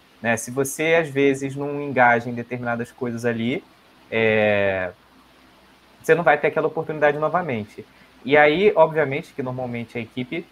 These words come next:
é... tem uma pessoa que fica à frente dessa parte mais administrativa, de, o produtor, né, de gestão do projeto e tal.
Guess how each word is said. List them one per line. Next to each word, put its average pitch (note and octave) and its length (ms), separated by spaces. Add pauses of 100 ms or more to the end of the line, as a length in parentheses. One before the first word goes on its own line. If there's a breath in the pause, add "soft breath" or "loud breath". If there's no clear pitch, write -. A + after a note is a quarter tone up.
(400)
é... A2 460 (100)
tem C#3+ 200
uma B2 160
pessoa A#2 440
que C3+ 120
fica C3+ 280
à - 20
frente B2 360
dessa C3 240
parte B2+ 360
mais A#2 200
administrativa, A#2 880
de, A2 160 (100)
o F3 60 (220)
produtor, G#3+ 480
né, G#2+ 140
de A2 80
gestão A#2+ 280
do A#2+ 60
projeto B2 540
e - 40
tal. A2 300